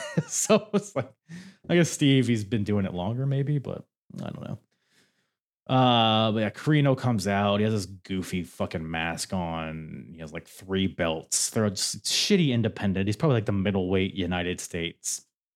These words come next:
six-man champion and some random Paducah, Kentucky. You know, he just, he just wants to wear a lot of belts. He, he wants to be, like, the Ultimo Dragon. <laughs> You know what I mean? He wants to be, like, the Puro wrestling god.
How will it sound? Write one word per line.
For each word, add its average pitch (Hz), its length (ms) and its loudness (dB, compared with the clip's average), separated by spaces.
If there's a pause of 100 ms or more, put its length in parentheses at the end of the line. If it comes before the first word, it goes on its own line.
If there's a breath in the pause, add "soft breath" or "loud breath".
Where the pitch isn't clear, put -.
(180)
six-man 87 800 -2
champion 82 580 -2
and 78 160 -4
some 82 260 -4
random 82 480 -6 (640)
Paducah, 92 380 0
Kentucky. 85 520 -4 (680 soft breath)
You 185 80 4
know, 185 80 6
he 190 140 8
just, 196 220 4
he 165 140 6
just 202 200 -2
wants 165 340 2
to 156 120 2
wear 131 260 4
a 131 60 4
lot 113 180 4
of 98 180 -2
belts. 98 600 2
He, 180 80 6
he 196 240 10
wants 185 380 4
to 156 120 0
be, 127 300 4
like, 107 300 -2 (440)
the 101 200 2
Ultimo 87 420 0
Dragon. 78 520 -6
<laughs> - 40 -8
You 110 80 6
know 180 80 10
what 170 120 8
I 175 100 8
mean? 165 180 8
He 196 80 8
wants 233 260 8
to 180 100 4
be, 160 140 4
like, 127 200 2
the 107 80 -2
Puro 127 480 2
wrestling 101 580 0
god. 87 420 0